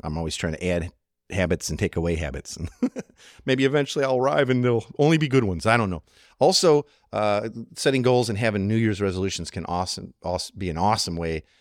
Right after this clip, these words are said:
to sort of have a new, s-, fresh start. You know, like, "Okay, I'm drawing a line in the sand," and, you know, to start a new year with some new goals and resolutions, it's, it's a great time to reflect on the past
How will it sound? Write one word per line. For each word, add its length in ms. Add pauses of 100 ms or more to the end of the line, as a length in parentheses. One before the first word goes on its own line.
(200)
to 320
sort 340
of 140 (380)
have 180
a 60
new, 100
s-, 120
fresh 360
start. 400 (340)
You 80
know, 140
like, 140
"Okay, 360 (220)
I'm 100
drawing 260
a 60
line 240
in 80
the 40
sand," 520 (340)
and, 400
you 80
know, 140 (160)
to 100
start 480
a 100
new 220
year 480 (420)
with 200
some 200
new 160
goals 320
and 80
resolutions, 560
it's, 120
it's 180
a 40
great 380
time 360
to 60
reflect 420
on 100
the 80
past 540